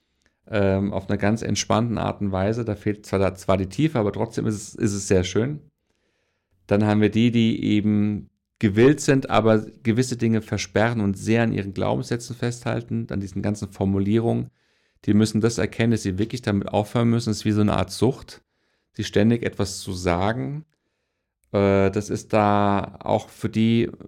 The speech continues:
eine Aufgabe, es ist ein Kraftakt. Und wir haben die zuletzt besprochen, die Traumatisierten. Das ist sehr, sehr schön, äh, wenn man da ein Vertrauensverhältnis aufbaut und mit denen gut arbeiten kann. Die sind sehr dankbar. Das ist sehr, sehr beseelend für beide.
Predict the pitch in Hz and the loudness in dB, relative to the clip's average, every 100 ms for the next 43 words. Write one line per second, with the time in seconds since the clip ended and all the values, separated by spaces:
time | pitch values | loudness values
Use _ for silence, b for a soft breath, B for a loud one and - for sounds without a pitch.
0 | - - 90 107 98 - - - 98 104 | -18 -10 0 2 2 0 -4 2 2 2
1 | - 135 151 131 98 - - 107 - 170 | 4 4 4 -2 -6 -12 -6 -6 -4 -8
2 | - - - _ _ - 104 104 101 - | -8 -18 -20 _ _ -6 -2 -2 -2 -4
3 | 104 95 98 98 95 95 101 104 - 98 | -2 0 0 -2 -2 -4 -6 -10 -8 -4
4 | 95 92 92 - 87 90 85 90 92 90 | -4 -4 -12 -8 -6 -6 -8 -6 -6 -4
5 | 87 90 90 92 87 82 - _ _ _ | -4 -4 -4 -4 -8 -10 -18 _ _ _
6 | _ _ _ 95 92 92 - - - 95 | _ _ _ 0 2 -2 -6 -10 0 4
7 | 92 90 87 95 92 92 95 - 92 90 | 4 4 2 0 0 0 -2 -4 -4 -2
8 | 87 92 92 92 90 87 87 95 87 92 | -4 -2 -2 -2 -2 -4 -6 -2 -2 -2
9 | - 87 90 90 90 87 92 85 95 92 | -2 -2 -2 -4 -4 -2 -2 -2 -2 -2
10 | 87 87 87 85 - 85 87 82 85 87 | -2 -2 -4 -4 -4 -2 0 -2 -4 -6
11 | 85 85 85 82 80 85 85 80 80 78 | -6 -4 -2 -2 -2 -4 -4 -6 -6 -8
12 | - 95 87 80 80 78 78 76 76 76 | 0 2 4 2 -2 -4 -4 -4 -4 -6
13 | 85 78 76 71 69 | -4 0 2 0 -4